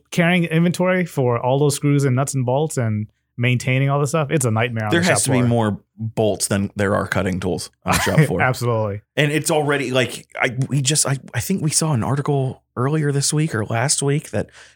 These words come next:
Speaker 2: we should probably mention, but, uh, talking about the headache that it is keeping track of all the cutting tools
Speaker 1: Yep.
Speaker 2: in a shop floor.
Speaker 1: Yeah.
Speaker 2: But that's so reassuring because, you know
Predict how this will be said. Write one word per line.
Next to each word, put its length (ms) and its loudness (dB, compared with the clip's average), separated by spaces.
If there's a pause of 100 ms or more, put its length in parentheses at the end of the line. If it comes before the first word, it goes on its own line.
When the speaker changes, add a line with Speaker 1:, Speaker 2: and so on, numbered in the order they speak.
Speaker 2:
we 80 -4
should 140 2
probably 260 0
mention, 400 0 (320)
but, 220 -2
uh, 80 0
talking 340 0
about 240 2
the 100 2
headache 520 0
that 180 0
it 100 -2
is 380 0 (480)
keeping 320 0
track 320 0
of 100 -6
all 140 0
the 80 -6
cutting 400 0
tools 340 -2
Speaker 1:
Yep. 220 -2 (220)
Speaker 2:
in 100 2
a 80 2
shop 300 -2
floor. 320 -4
Speaker 1:
Yeah. 180 -4 (120)
Speaker 2:
But 100 0
that's 180 2
so 100 2
reassuring 840 2
because, 500 2
you 80 2
know 300 0